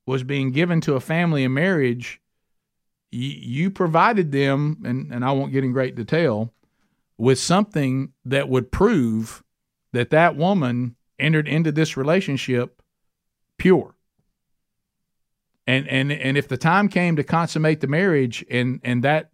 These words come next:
and, and she didn't pass the test, it was really bad.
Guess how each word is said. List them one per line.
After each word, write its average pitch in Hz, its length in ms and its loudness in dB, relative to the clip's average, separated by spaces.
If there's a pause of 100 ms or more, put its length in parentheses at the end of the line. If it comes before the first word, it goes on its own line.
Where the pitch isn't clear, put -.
and, 123 220 -4
and 117 160 -2
she 170 140 2
didn't 151 200 0
pass 160 240 2
the 120 120 -4
test, 180 480 -2 (760)
it 156 100 2
was 139 200 2
really 147 320 0
bad. 143 300 -8